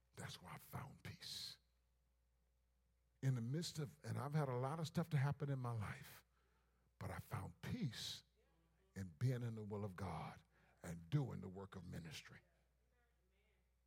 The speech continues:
I found peace. And life, the greatest blessing in my life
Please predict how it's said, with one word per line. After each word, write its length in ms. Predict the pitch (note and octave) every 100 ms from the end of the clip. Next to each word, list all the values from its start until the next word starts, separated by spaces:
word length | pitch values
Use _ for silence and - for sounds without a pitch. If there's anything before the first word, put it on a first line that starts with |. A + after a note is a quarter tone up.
| _ _ _ _ _ _ _ _ _ _ _ _
I 200 | - -
found 120 | - F2
peace. 460 | - - - - - - _ _ _ _ - _ _ - -
And 240 | A#3 C4+
life, 760 | C4 B3+ B3+ A3 - - - - _ - - - - -
the 80 | B2+
greatest 540 | A2 C#3+ F#3 G3 -
blessing 420 | A2+ D#3+ E3 D#3+ D#3+
in 140 | D#3
my 140 | D3+
life 400 | D3 B2+ G2 F#2